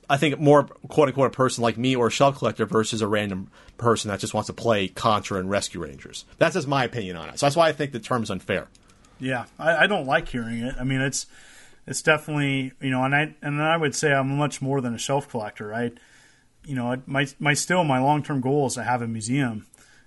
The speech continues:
Speaker 2: and, uh, I'm pretty ambitious about that, and have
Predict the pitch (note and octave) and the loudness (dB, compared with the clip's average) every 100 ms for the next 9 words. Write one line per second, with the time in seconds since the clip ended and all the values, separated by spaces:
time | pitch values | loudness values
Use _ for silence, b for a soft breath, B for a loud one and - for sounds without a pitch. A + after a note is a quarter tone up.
0 | b A#2+ A2+ A2+ A2 A2 B2+ C3 B2+ F3 | b -8 -6 -4 -6 -6 -4 -4 -2 -2
1 | D3+ A#2+ D3+ D3+ C3 B2+ A#2 A#2 A#2 A2+ | -2 0 0 -2 -6 -6 -6 -8 -6 -4
2 | B2 C#3 A#2 C#3+ C3+ | -4 -4 0 0 -2